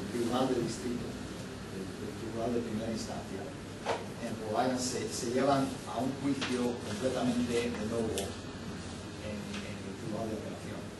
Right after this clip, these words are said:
ah, que es una cosa que está completamente en contravención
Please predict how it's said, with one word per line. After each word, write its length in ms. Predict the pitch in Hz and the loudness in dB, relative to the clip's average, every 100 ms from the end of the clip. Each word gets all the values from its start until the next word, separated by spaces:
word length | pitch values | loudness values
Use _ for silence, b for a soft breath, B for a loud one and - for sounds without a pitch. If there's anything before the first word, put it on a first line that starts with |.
| - - - - - - - 101 - 101 | -10 -8 -8 -8 -8 -8 -8 -8 -6 -2
ah, 320 | 101 101 98 92 92 - - - - - - - - - - | 2 2 2 -2 -6 -8 -10 -10 -10 -10 -10 -10 -10 -8 -4
que 80 | 123 | 0
es 60 | 120 | 2
una 140 | 135 | 2
cosa 220 | 127 123 120 | 4 2 0
que 80 | 107 | -2
está 240 | 127 117 107 | 0 0 0
completamente 640 | - 127 123 123 120 117 | 0 2 4 4 2 0
en 240 | 113 107 - | -2 -4 -4
contravención 720 | 107 104 101 101 101 117 | -4 -4 -2 -2 0 0